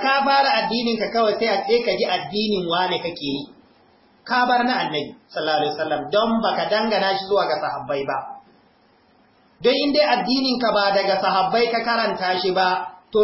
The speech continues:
zai zama na suwa ne kake yi. To in na suwa ne kake yi kuma ka bar na Allah? Don bai yiwuwa Allah yana da addini, wane yana da. Annabi yana da hanya, wane ma yana da.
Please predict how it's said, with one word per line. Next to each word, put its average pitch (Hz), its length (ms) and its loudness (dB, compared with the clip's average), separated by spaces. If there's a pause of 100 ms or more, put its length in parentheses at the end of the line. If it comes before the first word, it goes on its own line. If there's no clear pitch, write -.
zai 262 160 4
zama 240 240 2
na 254 80 4
suwa 254 400 4
ne - 80 0
kake 208 240 0
yi. 175 200 0 (1300)
To 208 60 2 (160)
in 277 80 2
na 277 100 4
suwa 277 340 4
ne 269 120 2
kake 247 220 0
yi 226 180 0
kuma 202 220 0
ka 185 140 0
bar 180 200 0
na 180 160 -2
Allah? 170 260 0 (1000)
Don 208 280 0
bai 226 80 2
yiwuwa 190 560 2
Allah 208 240 0
yana 190 180 -2
da 160 100 -2 (120)
addini, 180 320 -4
wane 165 320 0
yana 156 240 -2
da. 131 120 -6 (1040)
Annabi 196 380 -2
yana 202 280 0
da 175 160 0
hanya, 202 320 0
wane 190 320 2
ma 170 180 -2
yana 180 300 0
da. 151 140 0